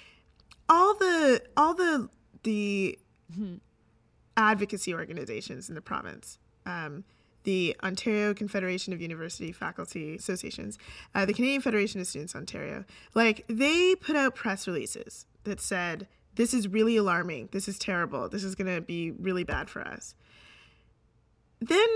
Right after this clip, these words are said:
Speaker 1: if you take a look at the Council of Ontario Universities, which is, um, a body made up of all the presidents of the universities, and, um,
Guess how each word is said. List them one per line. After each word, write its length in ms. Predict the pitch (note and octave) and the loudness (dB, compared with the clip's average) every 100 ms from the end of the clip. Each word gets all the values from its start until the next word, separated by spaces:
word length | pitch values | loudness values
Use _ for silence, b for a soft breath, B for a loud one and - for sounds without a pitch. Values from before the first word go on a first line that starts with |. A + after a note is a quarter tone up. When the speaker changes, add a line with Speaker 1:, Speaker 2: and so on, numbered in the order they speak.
| G#4 - | 2 2
Speaker 1:
if 160 | E4+ | 2
you 260 | D4+ D4+ C4+ - - | 4 2 2 -4 -8
take 280 | - F4+ G#4 | 0 2 4
a 60 | |
look 420 | F4 A3 G#3 G#3 - - | 4 6 4 0 -6 0
at 400 | G#3+ G3+ G3 - | 2 4 2 -2
the 80 | G#3 | -6
Council 360 | - G#3+ A3 | -2 -4 -2
of 80 | G#3 | -2
Ontario 400 | F#3+ F#3+ F#3+ F3+ | -2 -2 -4 -4
Universities, 960 | F3 E3+ F3 G3 G#3+ A#3+ B3 C4+ C4+ - | -4 -6 -4 -4 -2 -2 0 -2 -6 -6
which 200 | G3+ G3 | -6 -2
is, 360 | F#3+ F3+ F#3+ - | -2 -2 -4 -6
um, 380 | F#3 F3 E3 E3+ - | -6 -4 -6 -10 -10
a 60 | F#3 | -6
body 380 | F3+ F3 F#3 | -2 -2 -2
made 160 | F3+ F3 | -4 -6
up 100 | - | -8
of 100 | G3 | -6
all 140 | - F3 | -4 -6
the 80 | |
presidents 600 | - - F3+ F#3 G3+ G#3 - | -6 -8 -6 -6 -6 -6 -8
of 220 | F#3 F3+ F#3 - | -6 -6 -8 -8
the 80 | G#3 | -4
universities, 680 | G3 F#3+ F#3+ F#3+ A3 B3 - B B B B - | -2 -2 -4 -4 -6 -6 -10 B B B B 0
and, 580 | A3 G3 G3 F#3+ - - - | 2 4 2 0 -6 -10 -2
um, 440 | F#3+ F#3 F3+ F3 | 0 0 -2 -8